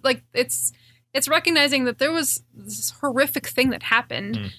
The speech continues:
Speaker 1: but it's making it satirical because it's, it, it's just, it's just a brilliant way to display this movie. It, it's, it's really fantastic. It's, um,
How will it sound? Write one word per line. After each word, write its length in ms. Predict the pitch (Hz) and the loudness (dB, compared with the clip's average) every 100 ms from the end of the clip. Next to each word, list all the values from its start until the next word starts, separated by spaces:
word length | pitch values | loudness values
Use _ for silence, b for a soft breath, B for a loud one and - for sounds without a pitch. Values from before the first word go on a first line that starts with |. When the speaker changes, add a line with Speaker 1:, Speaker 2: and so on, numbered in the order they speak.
| B _ | B _
Speaker 1:
but 240 | 202 247 240 | -2 0 0
it's 220 | 233 247 | 0 0
making 440 | 233 226 226 233 | 0 -2 -2 -2
it 260 | 220 214 - _ | 0 -2 -4 _
satirical 720 | - 277 - 262 240 240 226 | -2 0 2 2 2 0 -6
because 280 | 233 240 214 | -4 -6 -6
it's, 360 | 220 - - - - - - - _ _ _ _ _ _ - - | -2 -2 -2 -6 -18 -18 -20 -20 _ _ _ _ _ _ -20 -2
it, 160 | 247 233 | 0 2
it's 240 | 247 - | 2 0
just, 260 | - - - | 0 0 0
it's 320 | - 254 247 | -4 -4 -2
just 200 | 339 - | -2 -2
a 40 | |
brilliant 800 | 220 254 247 262 247 233 - - - _ _ | -2 0 2 2 0 0 -4 -4 -12 _ _
way 240 | 220 240 240 | -2 2 2
to 120 | 220 | 0
display 400 | 220 214 - 214 | -2 -2 0 -2
this 160 | 185 220 | -2 -4
movie. 160 | 190 | -2
It, 100 | 208 | 0
it's, 240 | 214 226 - | 0 -2 -4
it's 220 | 233 - | -6 -6
really 460 | 226 247 254 247 196 | -2 0 2 0 -4
fantastic. 720 | 226 220 214 208 - 208 - - | -6 -4 -4 -4 -6 -8 -10 -8
It's, 400 | 214 208 - - | -6 -6 -6 -2
um, 340 | 214 208 202 | -2 -4 -8